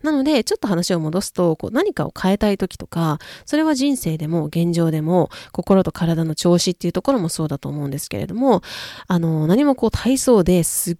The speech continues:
ごい大きなことではなくって、本当に日常の小さな小さな、本当に一分一秒のことだと思うんですよね。うん。なので、今日はどんな言葉を使おうかなとか、それは自分に対してもそうだし、誰か他の人に対してもそうだし、あとはいつもより人の目を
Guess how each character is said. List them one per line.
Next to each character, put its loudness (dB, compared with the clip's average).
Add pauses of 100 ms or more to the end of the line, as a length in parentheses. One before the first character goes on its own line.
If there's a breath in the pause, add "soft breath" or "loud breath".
ご 4
い 2
大 0
き -2
な 0
こ -6
と 0
で -2
は -2
な -4
く -2
っ 2
て、 -8
本 -2
当 0
に 0
日 0
常 2
の 2
小 0
さ -2
な -2
小 2
さ -6
な、 -4
本 0
当 0
に 0
一 -6
分 -2
一 0
秒 4
の -6
こ -8
と -2
だ -2
と -8
思 -6
う -10
ん -10
で -8
す -8
よ -2
ね。 0 (380 loud breath)
う -2
ん。 2 (600)
な -2
の -2
で、 2
今 4
日 2
は 4
ど 2
ん 4
な 2
言 -4
葉 0
を -2
使 -4
お 2
う -4
か -8
な -6
と -12
か、 0 (300 loud breath)
そ -4
れ 2
は 2
自 -4
分 0
に -2
対 2
し -6
て -6
も -6
そ -8
う -10
だ -10
し、 -2
誰 -4
か -8
他 -4
の 0
人 0
に 0
対 -2
し -8
て -8
も -10
そ -10
う -12
だ -10
し、 2 (360 loud breath)
あ -2
と 0
は 4
い 0
つ -2
も 2
よ 0
り -4
人 -4
の 4
目 4
を 2